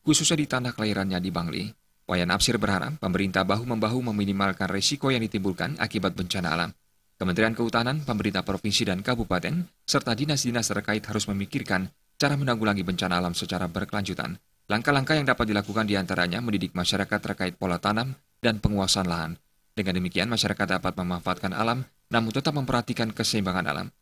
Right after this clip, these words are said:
Wayan Apsir menambahkan, pemerintah daerah juga dapat membuat cubang-cubang air berukuran besar untuk menampung kelebihan aliran air.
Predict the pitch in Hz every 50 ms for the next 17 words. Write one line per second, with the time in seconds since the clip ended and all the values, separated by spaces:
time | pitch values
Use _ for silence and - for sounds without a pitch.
0 | _ _ _ - 95 95 92 90 98 - - 120 113 117 107 101 92 95 87 -
1 | 101 135 - 107 95 90 101 95 90 92 92 95 101 104 104 104 104 107 98 98
2 | 92 117 127 - 139 139 135 127 120 120 113 - - 175 151 147 139 135 143 117
3 | 113 113 101 95 101 107 113 110 104 107 101 - 98 95 90 95 113 110 - 95
4 | 80 - 98 - _ _ _ _ _ - 160 156 175 156 147 139 131 123 117 -
5 | 147 143 135 131 120 104 107 104 101 87 98 92 95 95 92 82 82 90 90 -
6 | -